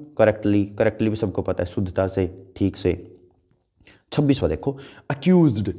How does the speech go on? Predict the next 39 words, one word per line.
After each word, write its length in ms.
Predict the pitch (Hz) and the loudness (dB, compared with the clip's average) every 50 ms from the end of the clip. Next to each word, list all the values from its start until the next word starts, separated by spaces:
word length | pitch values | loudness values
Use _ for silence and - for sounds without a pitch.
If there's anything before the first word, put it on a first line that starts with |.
| - - - _ - | -10 -18 -14 _ -10
अक्यूज्ड 460 | 110 - - 160 170 170 170 160 156 | -8 -4 -2 0 2 2 2 0 0
का 120 | - 147 | 0 0
मतलब 220 | 139 143 143 151 113 | -2 0 0 0 0
होता 200 | 90 - - 165 | 0 0 -2 -6
है 100 | - - - | -4 -2 0
आरोपी, 500 | 110 107 104 101 101 - - - 87 82 - - - _ _ - - _ _ _ - | 2 2 2 2 -2 -4 -6 -6 -6 -6 -6 -12 -20 _ _ -20 -20 _ _ _ -2
जिसने 260 | 113 101 110 117 113 | -2 0 2 2 2
भाई 220 | 85 101 135 147 123 - - - - - - _ _ - - - | 2 2 2 2 0 -4 -8 -16 -20 -20 -20 _ _ -20 -14 -2
कांड 240 | - 110 110 110 110 | 2 2 4 4 4
कर्म 240 | 110 110 107 110 107 | 4 2 2 2 2
कांड 240 | - 107 107 107 101 | 2 0 0 2 2
कर 120 | 104 104 | 2 2
रखे 220 | 98 - - - 98 | 2 0 -2 -4 -6
हों, 120 | 82 80 87 - - _ _ _ _ _ _ _ - | -6 -6 -8 -12 -18 _ _ _ _ _ _ _ -2
या 200 | 104 135 151 160 | 0 2 2 2
फिर 240 | 156 - 180 180 180 - | 2 2 0 2 2 0
अभियुक्त, 460 | 90 98 98 98 92 - - - 95 - - - | 0 2 0 0 0 -2 -4 -10 -12 -10 0 2
आरोपी 320 | 113 120 123 127 123 143 147 | 4 4 4 2 0 -2 0
को 100 | - - | 0 0
अभियुक्त 460 | - 90 87 101 107 104 - - - | 0 0 0 2 0 0 0 -2 -2
भी 80 | 107 98 | 0 0
बोलते 320 | 82 82 80 76 76 - | 0 0 -4 -4 -4 -8
हैं। 120 | 82 - - - | -10 -6 -6 -4
इसकी 200 | 160 - - 214 | -4 -2 -2 -2
ट्रिक 220 | - - 180 180 | 0 0 -2 -2
सुन 180 | - - 92 80 | -2 -2 -2 -2
लो, 200 | 82 85 82 - - - - - - - - - - _ _ _ _ _ _ _ _ | -2 -2 -4 -6 -14 -20 -20 -20 -20 -20 -20 -20 -20 _ _ _ _ _ _ _ _
एसी 260 | - 202 190 196 208 185 | 2 2 2 2 0 2
से 120 | - 185 | 4 4
बनाया 280 | 170 175 180 175 175 143 | 4 4 4 4 4 2
हमने 220 | 113 127 175 - - | 2 0 -2 -2 -2
असिस्टेंट 380 | 120 - 147 147 - 160 151 143 | -4 -4 -4 -2 0 0 0 2
कमांडेंट 480 | 143 117 107 98 90 85 82 78 - - - - _ _ _ - _ _ _ - | 2 2 2 0 0 -2 -2 -4 -8 -12 -16 -18 _ _ _ -20 _ _ _ 0
प्लस 280 | 147 143 139 - - - - - - _ 107 | 2 2 2 2 -4 -8 -14 -20 -16 _ -4
यूज 460 | 98 98 104 131 165 196 202 190 165 156 | -2 0 2 4 4 4 4 4 2 0
से 140 | - 175 | 0 0
बनाया 260 | 151 151 147 147 147 113 | 0 2 0 0 0 0
हमने 200 | 98 110 147 156 | 0 0 0 0
यूज। 380 | 127 110 113 110 101 87 - | 0 2 2 2 0 0 -2